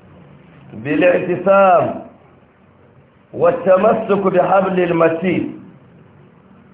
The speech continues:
وسنة سيد المرسلين عقيدة وشريعة، فقال تعالى: "واعتصموا بحبل الله جميعا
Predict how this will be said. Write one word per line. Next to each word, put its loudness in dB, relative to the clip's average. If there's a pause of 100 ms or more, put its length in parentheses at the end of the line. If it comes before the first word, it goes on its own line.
(760)
وسنة 0 (200)
سيد -2
المرسلين 0 (1500)
عقيدة 0 (480)
وشريعة، 0 (2750)
فقال 2
تعالى: 2
"واعتصموا 0
بحبل 0
الله 0
جميعا 2